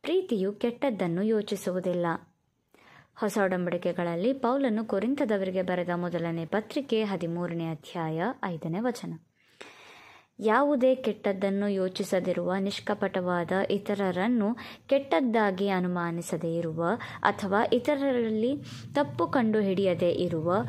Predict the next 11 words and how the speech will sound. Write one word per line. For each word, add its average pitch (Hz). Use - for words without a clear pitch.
ಅಥವಾ 190
ಕೆಟ್ಟ 277
ಉದ್ದೇಶದ 202
ಮನೋಭಾವ 190
ಇಲ್ಲದಿರುವ 185
ಪ್ರೀತಿ 196
ನನ್ನಲ್ಲಿದೆಯೇ? 175
ಇತರರ 214
ನಡವಳಿಕೆಯನ್ನು 180
ಪ್ರೀತಿಯಿಂದ 269
ವ್ಯಾಖ್ಯಾನಿಸಲು, 190